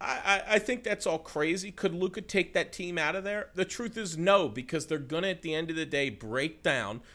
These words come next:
like they normally do, probably against a team that's deeper than them and can get through their rotations faster. And I think it's gonna be tough on Luka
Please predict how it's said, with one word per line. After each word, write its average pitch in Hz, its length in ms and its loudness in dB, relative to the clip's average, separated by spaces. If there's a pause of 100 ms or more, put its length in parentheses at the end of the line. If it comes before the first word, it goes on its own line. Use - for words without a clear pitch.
(100)
like 123 200 -4
they 165 100 0
normally 113 480 -2
do, 98 240 -6 (260)
probably 202 440 6
against 160 340 0
a 143 60 -14
team 147 320 -4
that's 123 280 -4 (200)
deeper 165 420 0
than 131 180 -4
them 120 280 0
and 160 160 -4
can 175 140 -6
get 202 240 -4
through 214 140 -8
their 208 120 -4
rotations 202 720 -6
faster. 123 460 0
And 139 240 -2
I 139 60 -2
think - 240 -6
it's 180 120 -10
gonna 208 200 -6
be 196 120 -8
tough 202 340 -6
on 180 220 -6
Luka 160 380 0